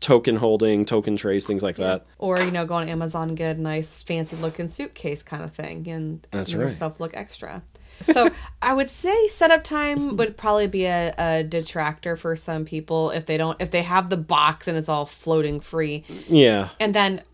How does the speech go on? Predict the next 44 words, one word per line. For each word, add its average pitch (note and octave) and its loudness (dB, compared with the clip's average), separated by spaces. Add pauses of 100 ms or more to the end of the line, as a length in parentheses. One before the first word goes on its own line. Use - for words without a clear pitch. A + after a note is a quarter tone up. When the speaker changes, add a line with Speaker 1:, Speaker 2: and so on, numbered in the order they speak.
Speaker 2:
what F#3+ -2
also F3+ 0
doesn't G3 -2
work F#3+ -4
is E3 -2
since - -10
you're E3 -8
throwing F#3 -4
all G3+ -2
of G3+ -4
these G#3 -2
elements, G#3+ -4 (400)
they E3+ 0
go D#3 -2
on D3 -4
the C#3 -10
floor D3+ -2
a F#3 -2
lot. C4+ 2 (560)
So, F3+ 2
Speaker 1:
Mm-hmm. C3 6 (200)
Speaker 2:
I'm G3 2
sure D3+ -4
Speaker 1:
You D3+ 12
don't E3 12
wanna E3 10
play E3 10
this D3+ 10
in C#3+ 8
a B2+ 8
messy A#2+ 4
room, F#2+ 2 (160)
'cause D#3+ 2 (140)
Speaker 2:
No. D3 -10
Speaker 1:
it'd D#3 12
be C#3+ 10
like, C3 12
"Where'd B2+ 10
that C3 10
die B2 10
just G#2+ 0
go?" F#2+ 4 (180)
Speaker 2:
Yeah. F3 2 (320)
Speaker 1:
<laughs> C4 10